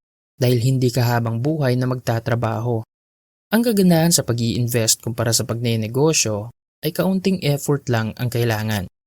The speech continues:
dahil hinuhulugan mo lang ng pera ang isang existing na negosyo. Pangalawa ay passive income dahil kahit hindi ka nagtatrabaho, meron ka pa rin kikitain. At pangatlo ay mababa lang ang risk,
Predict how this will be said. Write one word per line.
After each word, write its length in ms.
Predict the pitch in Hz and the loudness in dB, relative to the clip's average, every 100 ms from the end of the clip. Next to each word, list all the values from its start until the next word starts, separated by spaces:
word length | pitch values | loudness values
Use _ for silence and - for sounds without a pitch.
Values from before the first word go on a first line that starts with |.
| _ _ | _ _
dahil 280 | - 120 120 | -2 2 4
hinuhulugan 720 | 113 120 131 127 127 127 123 123 | 4 4 2 2 2 2 2 2
mo 80 | |
lang 160 | 117 113 | 2 0
ng 160 | 107 104 | -2 0
pera 480 | 135 156 123 101 | 0 0 0 -2
ang 160 | - 151 | -4 -2
isang 240 | 175 175 - | 0 0 -4
existing 640 | 139 131 135 127 - 127 | -2 -2 0 -2 -2 0
na 80 | 120 | 0
negosyo. 600 | 117 117 107 - 120 95 - _ _ _ - | 0 -2 -4 -2 -2 -4 -8 _ _ _ -2
Pangalawa 420 | 123 120 123 113 | 2 2 2 0
ay 80 | 120 | -2
passive 540 | 117 117 - 123 120 | -2 2 2 2 0
income 560 | 117 110 107 113 104 - _ _ _ - | -2 -2 -2 -4 -4 -10 _ _ _ -4
dahil 260 | 117 113 | -2 -2
kahit 380 | - 127 143 147 | -2 0 0 2
hindi 180 | 143 139 | 0 0
ka 120 | 135 | -2
nagtatrabaho, 920 | 123 120 113 - 110 139 170 135 113 - _ _ _ 156 | -2 0 -2 -2 -2 0 0 0 0 -4 _ _ _ 2
meron 260 | 175 190 | 2 2
ka 60 | 180 | -2
pa 120 | 175 | 0
rin 120 | 160 151 | 0 -2
kikitain. 800 | 139 120 120 110 107 104 101 - _ _ _ _ | -4 -2 -2 -2 -2 -2 -2 -6 _ _ _ _
At 160 | 127 117 | -8 -4
pangatlo 580 | 117 143 - 113 101 127 _ | -2 0 2 2 0 -4 _
ay 120 | 147 | 0
mababa 400 | 151 147 139 139 | 2 2 2 2
lang 240 | 135 135 - | 0 0 -4
ang 160 | 113 | -2
risk, 400 | 113 117 110 - | 0 0 2 0